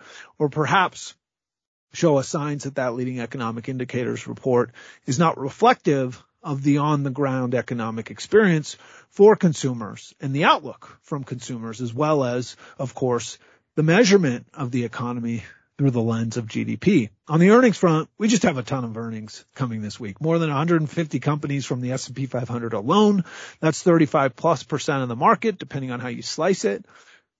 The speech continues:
We're gonna hear from Microsoft, Alphabet, Coca-Cola, G E, Visa,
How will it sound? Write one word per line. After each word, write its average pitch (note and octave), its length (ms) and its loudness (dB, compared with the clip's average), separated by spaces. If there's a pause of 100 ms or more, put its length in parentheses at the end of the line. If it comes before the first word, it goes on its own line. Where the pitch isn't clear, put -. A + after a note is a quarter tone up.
(140)
We're G3 120 6
gonna G3+ 100 6
hear F3 120 8
from C#3 280 -4 (240)
Microsoft, F#3 720 0 (160)
Alphabet, G3 560 2 (100)
Coca-Cola, A#3 800 4
G C#4+ 480 2
E, A2 160 -2 (720)
Visa, D#3+ 640 2